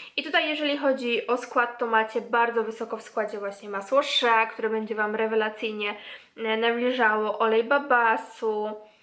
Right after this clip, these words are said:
Mm, co tu jest jeszcze? Jest oczywiście olej z nu, olej z konopi,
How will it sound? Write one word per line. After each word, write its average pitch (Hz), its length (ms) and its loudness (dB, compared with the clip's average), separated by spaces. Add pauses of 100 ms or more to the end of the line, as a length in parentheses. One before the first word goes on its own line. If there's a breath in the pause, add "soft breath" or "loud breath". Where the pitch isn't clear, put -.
(320 loud breath)
Mm, 226 480 -2
co 247 100 -6
tu 254 80 2
jest 233 140 6
jeszcze? 226 220 0
Jest 220 180 -2
oczywiście 233 340 -2
olej 240 260 6
z 285 80 -8
nu, 226 320 4
olej 220 220 4
z 214 80 -6
konopi, 220 800 2